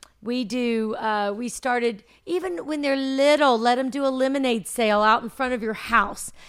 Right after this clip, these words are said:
You know, have 'em just put it out there, make homemade lemonade, and let 'em learn how to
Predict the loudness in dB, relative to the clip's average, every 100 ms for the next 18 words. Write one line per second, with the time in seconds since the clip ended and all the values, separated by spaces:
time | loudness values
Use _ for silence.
0 | -20 -12 -6 -2 -2 -2 -8 0 2 4
1 | 2 0 -2 -4 -8 -12 -4 -2 2 4
2 | 4 2 -2 -2 -4 -4 -4 -2 -4 -4
3 | -6 -2 -2 -2 -6 -20 -20 _ -4 0
4 | 0 0 -8 _ _ -2 2 4 2 0
5 | 0 0 0 0 0 -2